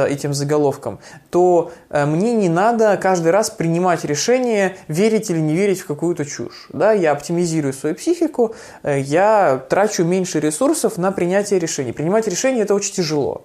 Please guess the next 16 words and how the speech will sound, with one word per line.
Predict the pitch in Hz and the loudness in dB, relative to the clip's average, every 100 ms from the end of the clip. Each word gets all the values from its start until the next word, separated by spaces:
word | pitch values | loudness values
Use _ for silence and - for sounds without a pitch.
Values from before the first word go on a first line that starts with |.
| - | -12
Брать | 147 151 196 190 | -4 0 0 0
ответственность | 175 233 247 196 170 151 | -2 -2 -2 -2 -2 0
за | 151 | 0
то, | 196 | 0
чтобы | 208 175 156 | 0 -2 -4
сказать: | - 160 180 175 | 0 2 2 2
«Нет, | 180 214 - | 2 2 2
не | 175 | 4
буду | 208 254 208 | 6 6 6
лечиться | 196 - 196 - | 2 2 -2 -2
гомеопатией», | 156 160 156 143 139 104 - 113 | -2 -2 0 -2 -2 -4 -8 -2
каждый | 175 180 165 | 0 2 2
раз | 220 220 | 0 -2
это | 165 | -4
очень | 139 - - | -4 -6 -8
тяжело. | 143 139 - - | -8 -8 -10 -14